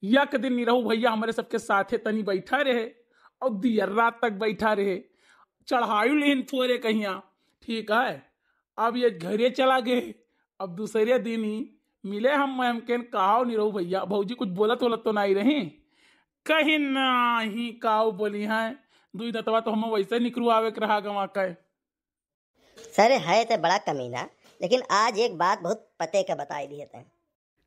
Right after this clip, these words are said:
Speaker 1: कौन बात निरहु भैया?
Speaker 2: यह कि हमारे सबसे ज्यादा तो सारे भीख मांगे वाले कमात हैं,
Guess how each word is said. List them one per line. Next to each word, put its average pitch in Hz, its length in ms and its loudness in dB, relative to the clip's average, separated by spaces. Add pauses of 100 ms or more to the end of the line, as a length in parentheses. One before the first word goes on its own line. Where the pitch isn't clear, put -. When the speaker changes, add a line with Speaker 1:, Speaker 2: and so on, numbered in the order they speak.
(240)
Speaker 1:
कौन 190 360 2
बात 214 280 2
निरहु 196 280 -2
भैया? 160 360 -4 (1120)
Speaker 2:
यह 254 340 4
कि 320 420 2 (680)
हमारे 196 320 4
सबसे 285 340 0
ज्यादा 180 400 0
तो 285 160 0
सारे 254 320 -2
भीख 180 400 -6
मांगे 156 220 -4
वाले 151 200 -2
कमात 107 400 -12
हैं, - 180 -20